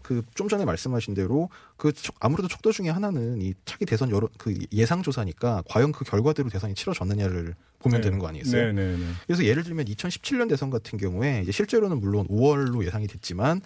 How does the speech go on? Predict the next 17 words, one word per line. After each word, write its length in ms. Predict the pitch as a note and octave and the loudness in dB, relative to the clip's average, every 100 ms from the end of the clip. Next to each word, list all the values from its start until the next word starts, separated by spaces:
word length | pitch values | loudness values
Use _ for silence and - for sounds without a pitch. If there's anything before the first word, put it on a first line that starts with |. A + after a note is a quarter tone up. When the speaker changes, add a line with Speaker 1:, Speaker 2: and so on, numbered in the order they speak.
| - | -8
Speaker 2:
음. 140 | G#2 | -8
Speaker 1:
뭐 100 | F#2+ | -4
탄핵 220 | G#2 G#3+ C4 | -2 -2 -2
사태 240 | G3+ F#3+ | -2 0
같은 260 | D#3+ - C3+ | 0 0 -2
건 100 | F2+ | 0
아무도 200 | A#2 G#2+ | 2 2
예상을 260 | F#2 B2 | 2 0
못했으니까 920 | G#2+ G2 - - - - F#2 G#2 G2 F#2+ | -2 -6 -6 -2 -2 0 2 4 4 4
Speaker 2:
네. 160 | C#3 F3 - | 0 -2 2
Speaker 1:
원래는 260 | C3 D3+ | 4 4
이천십칠 480 | G#2 - D#3+ - G#3+ | 0 -4 -6 -4 -2
년 80 | F#3+ | 0
십이월로 400 | A3 A#3 G#3+ A#2 | 2 4 4 2
예상이 300 | F#2 A2+ G2 | -2 -2 -4
됐었거든요. 600 | - G2+ A#2 F#2 B2 G2+ | -4 -4 -2 -2 0 4
Speaker 2:
네. 220 | F#2+ G#2 | 4 2